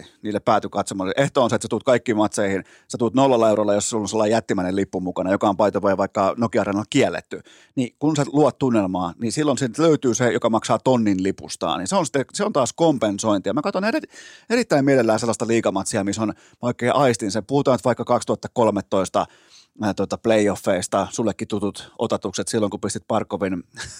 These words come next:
<laughs> Par-, Parkovin arkkuun, niin ei tullut Tapparalle vielä mestaruutta siinä vaiheessa. Mut joka tapauksessa niin älyttömän korkean intensiteetin niinku fanikohtaamisia.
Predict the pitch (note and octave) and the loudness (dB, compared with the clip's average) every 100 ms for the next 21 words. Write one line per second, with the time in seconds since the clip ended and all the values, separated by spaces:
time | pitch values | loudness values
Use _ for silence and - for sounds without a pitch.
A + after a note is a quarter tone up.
0 | - - D4 - C4+ - - - - - | -6 0 0 -2 -6 -6 -2 -2 -2 -10
1 | A#3 G#3 - G3 E3+ D3+ C3 C3 C#3 C3+ | -8 -6 0 2 2 2 2 4 4 2
2 | - B2 A#2 A#2 A2+ B2+ - C#3 - A#2 | 2 2 2 0 0 -2 2 2 4 2
3 | A2 A#2 D3 B2 G#2+ A#2+ A#2 A#2 G#2+ G#2 | 2 2 4 4 4 2 2 0 -2 -2
4 | A2 A#2+ A2 G#2+ G#2+ A2 G#2+ G#2 - - | 0 2 4 2 2 0 2 0 0 -12
5 | - - D#3 F#3 F3 - D3+ C#3+ D3 C3+ | -14 -4 0 2 2 2 0 0 -2 -2
6 | B2+ _ _ _ - A#3+ A#3 D#3 C3 F3 | -2 _ _ _ 0 0 2 2 2 2
7 | E3+ - C#3+ D#3+ F3+ C3 B2 B2+ A2+ B2 | 0 0 0 2 2 0 0 -2 0 -2
8 | B2+ C3 - A3+ E3 A2+ C3+ A#2 - F#2 | -2 -6 -2 0 0 2 2 2 0 0
9 | E2+ - D2+ | 0 -4 -2